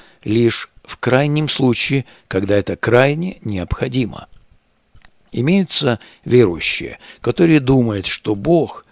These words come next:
должен совершать чудеса для них каждую минуту. Они считают,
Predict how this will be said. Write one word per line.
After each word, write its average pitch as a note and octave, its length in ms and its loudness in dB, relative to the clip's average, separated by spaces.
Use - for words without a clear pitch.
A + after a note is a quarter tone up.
должен G#2 840 -2
совершать G2 540 -4
чудеса C3+ 640 -4
для F#2 240 -8
них C3+ 380 -4
каждую G#2 680 -2
минуту. A#2 540 -6
Они F#3 320 4
считают, - 760 -4